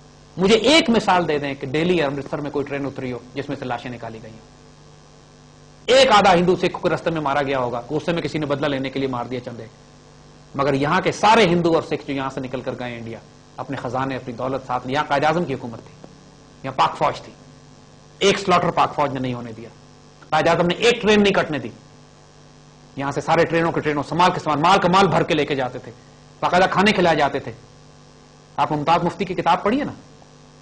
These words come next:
मुमताज मुफ्ती ने अलख नगरी लिखी है किताब, बड़ी खूबसूरत। उसमें लिखते हैं वाकया, खुद बताते हैं कि "हम गांव के नौजवानों में जोश आ गया, गुस्सा आ गया, हम सारे तैयार हो गए कि हम ट्रेन काटेंगे, हम भी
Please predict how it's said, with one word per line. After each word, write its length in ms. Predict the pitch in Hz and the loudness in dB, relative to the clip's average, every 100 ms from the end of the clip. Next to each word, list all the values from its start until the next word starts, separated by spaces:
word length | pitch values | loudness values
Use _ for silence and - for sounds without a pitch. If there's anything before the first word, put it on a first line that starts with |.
| - - - - | -20 -20 -20 -12
मुमताज 280 | 147 147 170 | -6 0 0
मुफ्ती 220 | 165 - | 2 0
ने 80 | 165 | 0
अलख 260 | 156 170 165 | 0 0 0
नगरी 220 | 170 202 | 2 2
लिखी 240 | 156 - | 2 -2
है 60 | 143 | -4
किताब, 260 | 143 143 | -2 -4
बड़ी 140 | 131 127 | -4 -6
खूबसूरत। 360 | 127 - 123 - - - - - | -10 -12 -12 -12 -20 -20 -20 -10
उसमें 200 | 160 220 | -2 2
लिखते 200 | 247 - | 2 4
हैं 60 | 339 | 4
वाकया, 280 | 196 131 117 | 4 2 -2
खुद 180 | - | 0
बताते 360 | 320 285 160 123 | 2 4 2 0
हैं 80 | 107 - - - | -10 -18 -20 -4
कि 60 | 170 | -2
"हम 80 | |
गांव 200 | 165 180 | 4 4
के 80 | 202 | 6
नौजवानों 340 | 190 165 175 185 | 4 4 4 2
में 100 | 156 | 2
जोश 220 | 180 170 | 2 4
आ 100 | 143 | 2
गया, 160 | 147 | 4
गुस्सा 280 | 135 156 196 | 2 2 4
आ 60 | 151 | 4
गया, 160 | 143 | 4
हम 60 | 143 | 2
सारे 200 | 147 180 | 2 0
तैयार 280 | 170 165 160 | 2 4 4
हो 60 | |
गए 100 | 147 | 2
कि 100 | 151 | 0
हम 60 | 151 | 0
ट्रेन 180 | 165 165 | 0 2
काटेंगे, 340 | 147 139 151 | 2 0 0
हम 60 | 160 | 2
भी 120 | 240 | 4